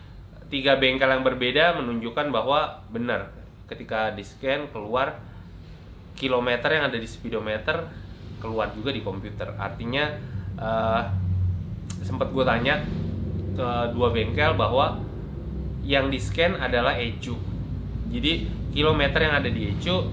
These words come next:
sesuai sama yang di speedometer. Bengkel berasumsi bahwa kilometer yang ada di speedometer ini adalah asli. Singkat cerita, karena gue nih orangnya bosenan, menurut gue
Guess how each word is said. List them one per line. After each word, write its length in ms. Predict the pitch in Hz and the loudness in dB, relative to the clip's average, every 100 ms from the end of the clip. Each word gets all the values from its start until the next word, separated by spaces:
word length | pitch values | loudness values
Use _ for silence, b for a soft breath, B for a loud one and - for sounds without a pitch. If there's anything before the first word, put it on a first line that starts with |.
| - - - - - | -2 -2 -2 0 0
sesuai 560 | - 131 - 131 147 135 | 0 0 2 6 6 6
sama 160 | 127 143 | 4 2
yang 80 | |
di 80 | - | 0
speedometer. 560 | 117 - - 107 104 95 - | -2 -2 0 2 2 0 2
Bengkel 640 | 143 135 135 170 170 175 | 4 4 2 4 6 6
berasumsi 800 | 131 131 131 127 123 117 117 135 - - | 4 4 2 0 -2 -4 -4 -4 -6 -8
bahwa 480 | - 131 117 143 - B B - | 0 0 4 4 2 B B -10
kilometer 520 | - 147 147 143 139 170 | 0 4 6 4 4 4
yang 160 | 170 143 | 4 2
ada 80 | |
di 120 | 123 120 | 0 -4
speedometer 680 | - 117 113 113 110 120 113 | -8 -4 -2 -2 -2 -4 -4
ini 280 | 120 160 175 | -4 -4 -4
adalah 400 | 95 101 107 120 | -4 -2 -2 -2
asli. 400 | 135 156 127 - | -2 -2 -2 -4
Singkat 480 | - 151 - 165 180 | -4 -4 -2 4 4
cerita, 400 | 180 214 226 156 131 | 4 2 4 2 2
karena 280 | 143 147 | 2 2
gue 140 | 135 151 175 | 2 2 4
nih 40 | |
orangnya 480 | 175 151 147 151 151 | 2 2 2 2 2
bosenan, 560 | 131 127 120 117 143 170 B B B B - | 2 2 0 0 0 -2 B B B B -4
menurut 360 | 139 143 143 135 | 2 2 0 0
gue 180 | 147 | 6